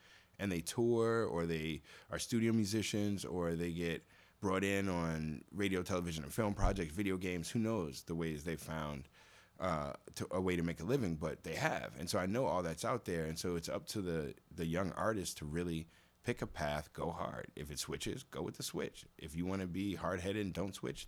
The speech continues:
be persistent. Do the same thing twenty-five years. It's up to, there is no one solution, you know? And, and I don't know what will be the future to tell people what to do now.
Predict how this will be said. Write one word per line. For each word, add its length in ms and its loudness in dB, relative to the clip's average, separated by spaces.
be 100 2
persistent. 560 -4
Do 80 -2
the 80 -2
same 240 -4
thing 180 -2
twenty-five 540 -2
years. 380 -2
It's 160 0
up 180 2
to, 220 2
there 120 6
is 120 6
no 140 8
one 640 4
solution, 600 4
you 80 2
know? 240 2
And, 340 6
and 220 8
I 140 10
don't 180 8
know 420 8
what 260 6
will 160 6
be 220 4
the 120 0
future 420 0
to 100 -2
tell 240 2
people 400 4
what 120 0
to 100 -4
do 120 -4
now. 460 -2